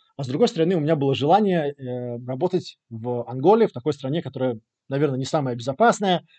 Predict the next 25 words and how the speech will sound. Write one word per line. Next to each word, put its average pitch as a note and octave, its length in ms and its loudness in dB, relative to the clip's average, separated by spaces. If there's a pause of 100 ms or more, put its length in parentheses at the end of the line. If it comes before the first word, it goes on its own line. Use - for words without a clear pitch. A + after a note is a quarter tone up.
(140)
в - 40 -20
которой, C#3 220 -2
в - 60 -8
принципе, F#3 280 -2
тяжело D#3 380 4
работать, C#3 440 2 (380)
эм, A2+ 840 -10
тяжелые C#3 380 0
там A#2+ 140 -6
условия G3+ 340 4
достаточно, C#3+ 720 -2 (600)
чисто - 280 -2
по, C3 260 -2
по C3+ 180 -2
работе. C3 420 -2 (1500)
И E3+ 120 2
вот, E3+ 340 6
вот C#3+ 320 0
это G3 220 2
был D#3+ 200 6
как D#3 160 2
бы C#3+ 100 4
мой D3 240 2
уникальный, D3 680 2 (640)
эм, B2 520 -8